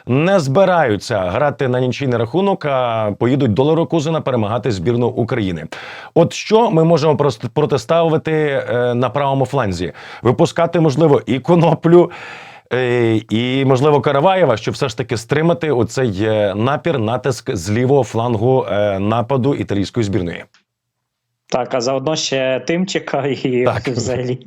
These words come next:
Speaker 2: грати, мурувати. Але, ну, на жаль, мурувати не вийде, тому що, в принципі, як я і говорив, що можна було спокійно собі і в нічию грати з Мальтою, нічого би це не змінило, тому що все одно пер-, в останньому турі доведеться п-, перегравати, лише перегравати Італію, якщо хочемо напряму виходити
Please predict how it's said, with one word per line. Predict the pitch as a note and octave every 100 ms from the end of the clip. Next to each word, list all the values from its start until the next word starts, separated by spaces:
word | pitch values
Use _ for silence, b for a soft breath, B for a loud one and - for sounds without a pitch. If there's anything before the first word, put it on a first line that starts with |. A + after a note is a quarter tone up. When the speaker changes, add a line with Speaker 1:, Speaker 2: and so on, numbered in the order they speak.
| B F#3+ F#3+ F3
Speaker 2:
грати, | A#2 C3 C3+ C3 C#3 C3 C#3
мурувати. | C3+ C#3 C3+ C3+ C#3 C#3 B2+
Але, | - C3
ну, | C#3+ D#3+
на | D3 C3
жаль, | C#3 C3+ B2 B2
мурувати | B2+ C#3 C3+ C#3 C3+
не | C3+
вийде, | C3 C3 B2+
тому | C3 B2+
що, | -
в | -
принципі, | C3 C3+ B2 B2
як | B2
я | B2 B2
і |
говорив, | A#2+ B2 B2 A#2+
що | - A#2 B B B
можна | C3+ B2
було | A#2+ A#2+
спокійно | A#2+ D3 C#3+ D#3 C#3+
собі | C#3+ C3
і | B2 A#2
в | B2
нічию | B2+ D#3 C#3+
грати | B2 B2 A#2+
з |
Мальтою, | D#3 A#3+ F#3 C#3
нічого | B2+ C3
би | -
це | B2+
не | A#2+
змінило, | B2 D#3 G3 E3
тому | B2+
що | A#2+
все | B2 B2+
одно | C#3+ F3
пер-, | C3+ A#2
в |
останньому | B2+ C#3 A#2+ A#2
турі | D3 C#3+
доведеться | A#2+ B2 B2 -
п-, | - B2 -
перегравати, | C3 B2 A#2+ A#2+ A2+
лише | B2 B2+ A2
перегравати | - A2+ A#2+ A#2 A#2+
Італію, | A#2 E3+ F#3+
якщо | D3+ - F3 B
хочемо | B - C#3+ C3+ C3+
напряму | C3 C3+ C3+
виходити | B2+ C#3+ C3 C3